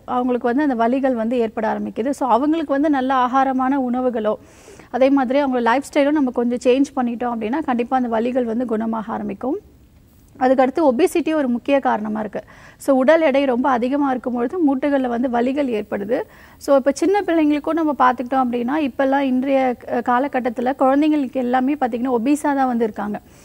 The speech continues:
So அதனாலயும் வந்து நமக்கு அந்த pain வந்து வர ஆரம்பிக்கும். So அவங்க வந்து ஒபீஸ்டா இருக்காங்களா அப்படிங்கறத நம்ம கவனிக்க வேண்டியது. அதுக்கடுத்து hormone பிரச்சனைகள் மோஸ்டா வந்து பார்த்துக்கிட்டோம்னா இப்ப பெண்கள் எடுத்துக்கும் பொழுது நமக்கு thyroid அப்படிங்கிற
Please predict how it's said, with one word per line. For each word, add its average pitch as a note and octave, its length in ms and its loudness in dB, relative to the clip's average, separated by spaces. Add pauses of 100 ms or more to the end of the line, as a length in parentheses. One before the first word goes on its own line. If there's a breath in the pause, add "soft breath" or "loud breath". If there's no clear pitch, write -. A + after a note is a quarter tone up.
(240 loud breath)
So D#4 280 2
அதனாலயும் D4+ 420 4
வந்து D4 220 0
நமக்கு B3+ 400 0
அந்த A3+ 180 -4
pain C4+ 320 4
வந்து B3+ 200 0
வர A#3 200 -2
ஆரம்பிக்கும். G#3+ 520 -4
So - 160 0
அவங்க B3+ 180 0
வந்து C4 180 2
ஒபீஸ்டா D4 400 2
இருக்காங்களா A#3 540 -2
அப்படிங்கறத A3+ 300 -4
நம்ம A#3 300 -2
கவனிக்க A3+ 400 -4
வேண்டியது. G#3+ 480 -4 (420 loud breath)
அதுக்கடுத்து C#4 420 2 (100)
hormone D#4+ 440 4
பிரச்சனைகள் A#3 580 -2 (140)
மோஸ்டா C4+ 340 0
வந்து C4+ 220 0
பார்த்துக்கிட்டோம்னா A#3+ 540 -4 (280 loud breath)
இப்ப - 140 -4
பெண்கள் C#4 420 4
எடுத்துக்கும் C4 420 -2
பொழுது B3 260 -4
நமக்கு D4 300 0
thyroid B3+ 480 4
அப்படிங்கிற A#3+ 300 -4